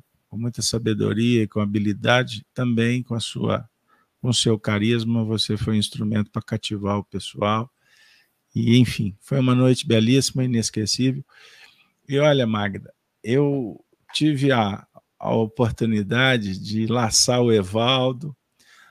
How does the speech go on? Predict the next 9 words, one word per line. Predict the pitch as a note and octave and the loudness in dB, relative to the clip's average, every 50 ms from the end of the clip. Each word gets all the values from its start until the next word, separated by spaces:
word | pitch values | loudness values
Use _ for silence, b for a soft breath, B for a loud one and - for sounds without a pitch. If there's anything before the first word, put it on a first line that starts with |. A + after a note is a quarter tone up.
| b b | b b
aí | - D3 D#3+ | -2 -2 0
depois, | D#3 F3 F3 F3 - F3+ F3 D3 | 0 0 -2 -2 -2 -2 -2 -2
outro | D#3 D#3 C3+ D#3+ D3 | -2 -4 -4 -6 -6
dia, | B2 B2 C#3+ C#3+ | -4 -2 -2 -2
a | C#3 | 0
gente | B2 C3+ C3+ - - - | 0 -2 -2 -2 -2 0
laçou | C#3+ C3 A#2+ A#2 - - C3+ C3+ | 2 2 2 2 0 -2 -2 0
a | A#2+ G#2+ | 0 -2
Cris, | - _ - A#2+ B2+ C3 C3+ C3 C3 A#2+ A#2 - - - - - | -2 _ -6 -4 -2 0 0 0 -2 -4 -4 -6 -6 -6 -8 -14